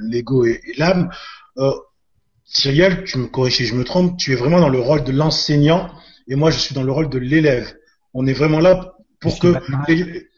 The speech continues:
Speaker 2: Tu es
Speaker 1: voilà,
Speaker 2: Robin.
Speaker 1: pour, pour que les, les, les, les, les auditeurs se, se, s'assimilent à moi, en fait,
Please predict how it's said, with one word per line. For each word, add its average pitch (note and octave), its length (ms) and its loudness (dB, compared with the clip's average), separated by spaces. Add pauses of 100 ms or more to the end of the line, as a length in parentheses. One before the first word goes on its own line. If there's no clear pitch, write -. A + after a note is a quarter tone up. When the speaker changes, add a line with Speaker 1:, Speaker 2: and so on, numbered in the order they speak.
(100)
Speaker 2:
Tu C#3 100 -2
es - 20 2
Speaker 1:
voilà, D3 180 2
Speaker 2:
Robin. - 200 -6
Speaker 1:
pour, - 340 -18
pour D#3+ 140 -2
que F3 80 2
les, D3+ 240 2
les, C#3+ 360 2
les, C3+ 240 -2
les, C3+ 160 -2
les C3 420 -6
auditeurs C3 600 -2 (540)
se, C3 680 0
se, C3+ 420 -6 (120)
s'assimilent E3+ 720 2
à D3+ 80 6
moi, F3+ 220 4
en D#3+ 100 2
fait, F#3+ 320 2